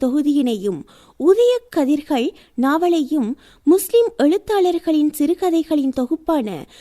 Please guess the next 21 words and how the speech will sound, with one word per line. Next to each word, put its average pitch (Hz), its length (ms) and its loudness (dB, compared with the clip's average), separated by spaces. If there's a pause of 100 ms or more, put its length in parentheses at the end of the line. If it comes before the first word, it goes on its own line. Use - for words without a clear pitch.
(120)
சுழி 392 360 4
சுளங்க 311 460 2
மற்றும் 247 560 -2 (280)
ஜெயகாந்தனின் 349 760 2 (280)
தேவன் 392 480 2
வருவாரா 311 600 0
நாவலையும் 269 680 -2 (380)
சிங்களத்தில் 381 720 2
தந்துள்ளார். 233 520 0 (460)
அவ்வாறே 269 680 0
நிலார் 330 520 0
என் 285 340 0
காசிம் 285 520 -2 (340)
இத்துறையில் 403 680 4
மிகவும் 294 420 2
முக்கியமான 330 640 2
ஒருவர். 220 440 -2 (460)
அவர் 403 320 2
முஸ்லிம் 370 460 2
எழுத்தாளர்களின் 320 880 0
சிறுகதைகளை 285 840 -2